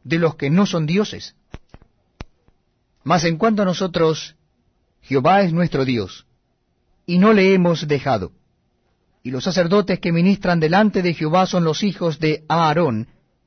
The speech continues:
y los que están en la obra son levitas, los cuales queman para Jehová los holocaustos cada mañana y cada tarde, y el incienso aromático, y ponen los panes sobre la mesa limpia, y el candelero de oro con sus lámparas,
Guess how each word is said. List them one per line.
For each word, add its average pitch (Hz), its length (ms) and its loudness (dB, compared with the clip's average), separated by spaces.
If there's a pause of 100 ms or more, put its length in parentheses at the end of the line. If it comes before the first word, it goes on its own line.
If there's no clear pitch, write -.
(360)
y 196 140 2
los 185 180 2
que 170 120 -4
están 190 280 2
en 175 100 2
la 160 140 4
obra 180 220 2
son 165 200 -2
levitas, 143 600 -6 (1000)
los 90 180 -10
cuales 185 340 2
queman 190 320 2
para 156 200 2
Jehová 156 320 0
los 180 280 -2
holocaustos 160 720 0
cada 202 220 2
mañana 165 440 0
y 143 60 -8
cada 156 280 -2
tarde, 123 460 -2 (600)
y 123 180 -2
el 190 100 4
incienso 185 640 2
aromático, 151 680 -2 (840)
y 196 100 -10
ponen 190 320 4
los 175 100 2
panes 180 340 2
sobre 165 180 -2
la 147 120 2
mesa 175 280 0
limpia, 107 600 -2 (400)
y 123 120 -4
el 131 120 -4
candelero 147 440 0
de 160 120 -2
oro 175 240 2
con 156 160 -4
sus 135 160 -8
lámparas, 110 680 -4